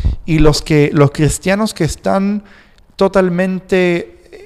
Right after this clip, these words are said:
eh, en contra de los judaizantes y, y dicen, "No, estamos bajo la gracia, no bajo la Torah", los dos lados les cuesta entender lo que voy a explicar.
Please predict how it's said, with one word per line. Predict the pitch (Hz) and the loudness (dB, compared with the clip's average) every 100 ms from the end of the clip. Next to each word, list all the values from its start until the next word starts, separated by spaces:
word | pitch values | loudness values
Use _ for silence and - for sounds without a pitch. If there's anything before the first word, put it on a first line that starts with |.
| 403 | -6
eh, | 170 151 - | -4 -2 -2
en | 139 139 | -2 -2
contra | - 214 285 285 180 | 0 2 0 0 0
de | 143 | 2
los | 131 123 | 0 -2
judaizantes | 143 131 131 - 135 127 - 120 - | -2 0 0 0 -2 -2 -4 -6 -4
y, | 131 - | -6 -8
y | 156 135 131 | -8 -6 -6
dicen, | - 175 - 160 156 | -6 -6 -4 -4 -4
"No, | 220 | -6
estamos | 196 - 185 180 | -4 -2 0 0
bajo | 185 - | 0 0
la | 185 151 | 2 2
gracia, | 143 180 214 208 | 2 2 0 -2
no | 180 | -6
bajo | 175 165 175 | -4 -2 0
la | 156 | -2
Torah", | - 151 196 196 - - - - - - | 0 0 0 0 -8 -20 -20 -20 -20 -10
los | 147 147 | -2 0
dos | 143 208 214 | 2 -2 0
lados | 202 202 190 190 156 | -2 0 -2 -2 -4
les | 135 - | -4 -6
cuesta | 165 175 175 190 | 0 0 0 -6
entender | 170 143 139 131 151 165 147 | -8 -6 -8 -2 0 0 -2
lo | 131 | -4
que | 139 | -4
voy | 123 131 147 - | -2 0 -2 -4
a | 120 | -8
explicar. | - 127 120 233 123 | -8 -10 -6 -6 -8